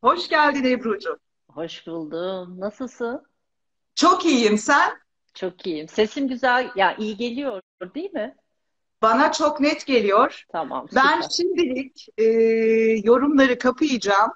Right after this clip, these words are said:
Speaker 1: Çünkü
Speaker 2: Tamam.
Speaker 1: donmalar oluyor. Daha sonra yorumları açacağım. Ebru'cum,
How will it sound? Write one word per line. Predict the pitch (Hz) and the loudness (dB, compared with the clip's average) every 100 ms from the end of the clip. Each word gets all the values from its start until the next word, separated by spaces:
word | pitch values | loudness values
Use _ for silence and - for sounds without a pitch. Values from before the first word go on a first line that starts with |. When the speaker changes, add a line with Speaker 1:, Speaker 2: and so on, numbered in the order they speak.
| _ | _
Speaker 1:
Çünkü | - 247 240 254 254 240 - | -4 -2 -2 0 4 4 4
Speaker 2:
Tamam. | 208 214 | 2 4
Speaker 1:
donmalar | 220 233 240 | 6 6 6
oluyor. | 196 170 202 349 - - | 4 2 2 0 -2 0
Daha | 240 254 | 2 2
sonra | 247 220 220 | 0 -4 -2
yorumları | 233 233 220 202 196 | -2 -2 -4 -6 -6
açacağım. | 220 226 214 208 269 _ - | -6 -6 -2 -2 -2 _ 2
Ebru'cum, | 226 233 359 392 208 | 2 2 0 2 0